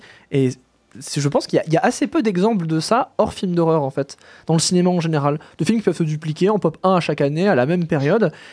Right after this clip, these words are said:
et à chaque fois en fait, bah, on va vers la nouvelle itération du film, et, euh, c'est toujours un succès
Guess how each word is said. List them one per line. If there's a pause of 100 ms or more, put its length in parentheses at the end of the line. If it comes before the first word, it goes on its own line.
(100)
et
à
chaque
fois
en
fait,
bah,
on
va
vers
la
nouvelle
itération
du
film,
et,
euh,
c'est
toujours
un
succès